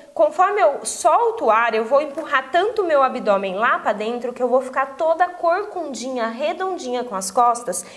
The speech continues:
e eu vou olhar pro meu xixi, sim? Então, eu tô lá, puxei o ar, soltei. E aí, o que que acontece nessa, nessa posição? A primeira coisa que tá acontecendo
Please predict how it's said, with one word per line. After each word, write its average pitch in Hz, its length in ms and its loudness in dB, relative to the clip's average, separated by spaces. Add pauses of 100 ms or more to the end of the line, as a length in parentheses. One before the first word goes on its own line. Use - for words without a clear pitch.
(180)
e 285 120 -2
eu 302 140 6
vou 320 180 4
olhar 294 380 2
pro 302 120 -6
meu 277 180 0
xixi, 262 680 -8 (160)
sim? 240 500 -6 (220)
Então, 233 200 -2
eu 214 140 -2
tô 285 160 4
lá, 220 400 0
puxei 240 480 -2
o 175 120 -2
ar, 185 360 0 (1200)
soltei. 269 1000 2 (4000)
E 311 120 6
aí, 339 220 6
o - 20 -4
que 370 140 0
que 403 80 6
acontece 359 500 4
nessa, 277 380 2
nessa 269 360 2
posição? 277 560 2
A - 80 -4
primeira 359 440 4
coisa 226 280 2
que 220 120 -8
tá 202 100 0
acontecendo 196 680 -4